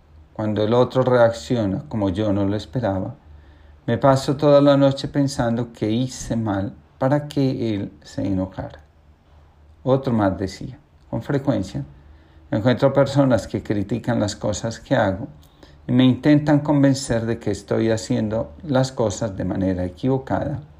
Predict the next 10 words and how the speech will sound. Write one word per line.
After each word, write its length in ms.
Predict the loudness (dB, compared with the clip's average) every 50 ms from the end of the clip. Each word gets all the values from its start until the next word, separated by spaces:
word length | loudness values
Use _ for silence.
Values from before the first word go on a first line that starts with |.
| -20 -10 -4
obsesiva 840 | -4 -4 -4 -4 -4 -4 -4 -4 -4 -4 -4 -4 -4 -4 -6 -6 -10 -14 -6
o 80 | -4 -2
enferma. 460 | -2 -2 -4 -6 -8 -8 -8 -10 -14 -20 _ -20 -20 -20 -20 -20 _ _ -20 -20 -20 -20 -20 -20 -20 -20 -20 -12 -8
Me 120 | -6 -6 0
quedo 260 | 2 2 4 6 6
bastante 500 | 4 4 4 2 0 -2 -2 0 0 0
mal 280 | 2 2 2 0 -2
con 160 | -4 -4 -4 -4
estas 340 | -4 -6 -6 -8 -8 -6
palabras 560 | -4 -2 0 2 2 0 0 -4 -6 -10 -12